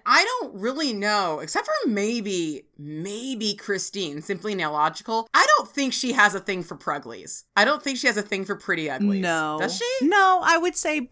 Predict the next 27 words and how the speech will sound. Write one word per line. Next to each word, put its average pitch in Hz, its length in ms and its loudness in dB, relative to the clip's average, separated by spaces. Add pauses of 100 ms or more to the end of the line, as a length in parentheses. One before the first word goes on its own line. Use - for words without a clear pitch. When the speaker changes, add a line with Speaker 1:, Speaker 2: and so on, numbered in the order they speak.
Speaker 2:
in, 240 320 4
in 247 240 2
polishes, 226 600 0
no, 185 380 2
but 170 200 -2
in 180 280 -2
nail 202 260 2
art 185 260 2
looks, 208 920 -2 (260)
yes, 180 560 -4
because 190 240 -10
she 269 220 0
did 247 720 0
put 233 240 -2
cat - 260 -2
hair 170 240 -4
on 160 160 -2
her 156 160 -8
nails 143 320 -8
at 147 160 -6
one 151 220 -8
point. 156 380 -8 (480)
Um, 165 360 0
maybe 220 300 0
several 277 380 -4
points. - 640 -6
<laughs> - 40 2